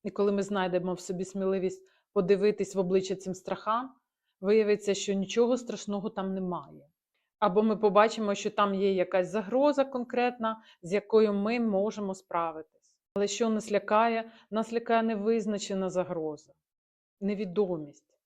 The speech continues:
Тому випишіть їх і подивіться реально, що саме страшне може трапитись. І другий крок.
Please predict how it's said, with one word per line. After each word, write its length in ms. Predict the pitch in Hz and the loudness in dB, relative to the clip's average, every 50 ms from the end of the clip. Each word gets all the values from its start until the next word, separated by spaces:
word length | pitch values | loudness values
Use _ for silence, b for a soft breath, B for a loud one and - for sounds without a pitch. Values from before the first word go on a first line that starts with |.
| _ - | _ -2
Тому 220 | - 226 208 208 | 0 0 2 2
випишіть 500 | 196 202 247 240 - - - 262 254 262 | 4 4 2 2 0 -6 -4 -6 -4 -4
їх 120 | 262 254 - | -4 -4 -4
і 60 | 208 | -4
подивіться 480 | 196 - 202 190 214 214 202 - 208 196 | 0 0 0 2 0 -2 -2 0 0 0
реально, 440 | 196 208 240 262 262 240 226 208 | 2 2 0 0 0 0 0 -2
що 320 | 196 190 - - 233 254 240 | -2 -4 -4 -2 0 0 0
саме 320 | 247 - 233 202 202 196 | 0 -2 -2 -2 -2 -4
страшне 440 | 196 - 196 196 - - 240 254 247 | -6 -8 -12 -12 -10 -8 -6 -4 -4
може 380 | 220 196 190 208 226 226 214 196 | -2 -2 -2 -2 -2 -4 -4 -6
трапитись. 680 | - - 185 175 165 - - - _ _ _ _ _ _ _ _ _ _ - | -4 -2 -2 -2 -2 -4 -10 -20 _ _ _ _ _ _ _ _ _ _ -8
І 80 | 233 | -8
другий 460 | 196 196 196 226 240 220 202 180 233 226 | -4 0 2 4 4 4 4 4 2 0
крок. 500 | 233 - 233 226 226 233 226 - - | 2 2 4 4 4 2 0 -8 -18